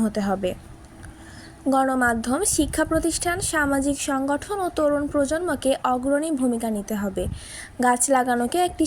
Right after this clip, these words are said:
সামাজিক আন্দোলনের রূপ দিতে হবে। উপসংহার, পরিবেশ রক্ষায় বনায়নের বিকল্প নেই। একটি গাছ মনে মানে একটি প্রাণ, একটি ভবিষ্যৎ, একটি পৃথিবী। তাই আসুন আমরা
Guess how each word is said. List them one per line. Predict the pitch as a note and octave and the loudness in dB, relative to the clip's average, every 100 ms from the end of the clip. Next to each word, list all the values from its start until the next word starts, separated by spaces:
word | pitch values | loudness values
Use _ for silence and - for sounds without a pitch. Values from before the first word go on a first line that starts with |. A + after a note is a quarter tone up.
| - | 2
সামাজিক | C#4 B3+ C4 C4 - | 2 2 0 0 0
আন্দোলনের | A#3 A#3 A3+ A3 D4 E4+ | 2 2 0 0 0 2
রূপ | C4+ A3 | 2 0
দিতে | A3 G#3+ G3+ | -2 -2 -2
হবে। | F#3+ F#3+ - - - - | -4 -6 -10 -16 -18 -6
উপসংহার, | C#4 C#4 B3 G#3 G#3 G3+ F3 - - - - | 0 0 0 0 -2 -2 -4 -8 -14 -16 -4
পরিবেশ | C#4 C4+ C4+ C4 C4 B3+ | 2 2 4 2 4 2
রক্ষায় | A3+ - D4 F4+ | 0 0 2 4
বনায়নের | D#4 B3+ B3+ B3+ B3+ B3 B3 | 2 2 2 0 0 0 0
বিকল্প | A#3+ G#3+ G#3 G3+ | 0 0 0 -4
নেই। | F#3+ F#3 - - - - B3 | -4 -6 -10 -12 -12 -2 -2
একটি | B3 - B3+ B3 - - A#3+ A#3 | -2 0 2 2 0 -6 0 4
গাছ | A3+ C#4+ - - C4 A#3+ | 4 4 2 -2 0 2
মনে | A#3 A#3+ D#4 - B3 | 4 4 2 0 0
মানে | A#3 A3+ D4+ C4 | 2 4 4 2
একটি | - A#3 - | -2 -8 -2
প্রাণ, | A3 F#3 G#3+ - - - | 0 0 -4 -10 -10 -4
একটি | A#3+ C4+ A#3+ | -2 0 2
ভবিষ্যৎ, | B3 B3+ - D#4+ G4 - | 4 4 4 2 2 0
একটি | A3+ A#3 - | -2 -4 -2
পৃথিবী। | G#3+ G#3+ A#3 A3 A3+ - - - B3 | -2 2 0 0 -2 -8 -20 -6 0
তাই | A#3 - A3 | 2 2 0
আসুন | A3+ C4 C#4 G4+ - | 0 2 2 0 -2
আমরা | A#3+ A#3+ | 2 2